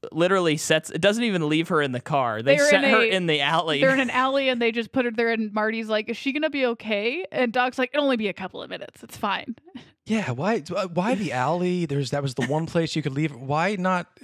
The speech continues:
Speaker 3: Did he say why he couldn't leave her in the car?
Speaker 2: No.
Speaker 3: He had to go,
Speaker 2: <laughs> No, I don't
Speaker 3: why
Speaker 2: think
Speaker 3: just leave her
Speaker 2: so.
Speaker 3: in the
Speaker 1: He did.
Speaker 3: car? It makes no sense.
Speaker 2: Does, does,
Speaker 3: Why
Speaker 2: does
Speaker 3: are we leaving
Speaker 2: Doc
Speaker 3: her
Speaker 2: take the car,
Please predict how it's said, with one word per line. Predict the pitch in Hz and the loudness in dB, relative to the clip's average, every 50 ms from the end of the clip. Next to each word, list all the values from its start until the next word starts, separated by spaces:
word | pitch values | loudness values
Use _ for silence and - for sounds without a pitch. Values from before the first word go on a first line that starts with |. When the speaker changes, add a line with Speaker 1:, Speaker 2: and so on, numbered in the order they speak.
| 240 208 | -16 -6
Speaker 3:
Did | 131 160 170 | -4 -2 -2
he | 208 | 0
say | 185 - - 156 117 | -2 -2 0 0 0
why | 131 151 151 | 0 0 0
he | 165 | 0
couldn't | 170 - 175 170 | -2 -2 -2 -2
leave | 165 165 160 | -2 -2 -2
her | 175 170 | -2 -2
in | 170 | -2
the | 170 175 | -4 -4
car? | - - 175 180 190 196 - - | -2 -2 -2 -2 -2 -4 -2 0
Speaker 2:
No. | 277 277 349 320 302 - | 2 4 4 2 2 0
Speaker 3:
He | - 160 | -2 -2
had | 156 139 | -2 0
to | 151 | 2
go, | 143 160 156 156 160 165 - | 2 2 2 2 0 -2 -4
Speaker 2:
<laughs> | - | -6
No, | 453 - - - 453 | -8 -2 2 2 4
I | - 427 466 - | 6 6 6 6
don't | 277 - | 6 6
Speaker 3:
why | 175 262 | 6 6
Speaker 2:
think | 285 339 | 6 6
Speaker 3:
just | 294 - - - | 6 4 4 4
leave | - 226 | 6 6
her | 226 | 6
Speaker 2:
so. | 226 | 6
Speaker 3:
in | - 196 | 6 4
the | 214 | 4
Speaker 1:
He | 233 | 2
did. | - - - | 2 2 2
Speaker 3:
car? | 311 240 160 131 120 - _ _ _ _ - - 170 - - _ _ | 2 2 0 0 -2 -6 _ _ _ _ -20 -20 -20 -20 -20 _ _
It | 156 165 185 | -2 0 0
makes | 190 190 185 - - | 0 0 0 0 0
no | 196 196 | 0 0
sense. | 190 - - 226 262 311 254 - - | 2 2 0 2 2 2 0 0 0
Speaker 2:
Does, | 339 339 311 | 0 0 0
does, | - - 359 | 2 2 2
Speaker 3:
Why | - 285 | 2 4
Speaker 2:
does | 294 277 | 4 4
Speaker 3:
are | 311 | 4
we | 349 | 4
leaving | 269 202 185 | 4 2 0
Speaker 2:
Doc | 165 - | -4 -4
Speaker 3:
her | - _ _ _ _ _ - - - | -8 _ _ _ _ _ -20 -14 -6
Speaker 2:
take | - - 294 320 - - - | 0 0 0 0 0 -2 -4
the | 381 | -4
car, | - - 254 214 214 214 247 | -2 0 0 0 0 -2 -4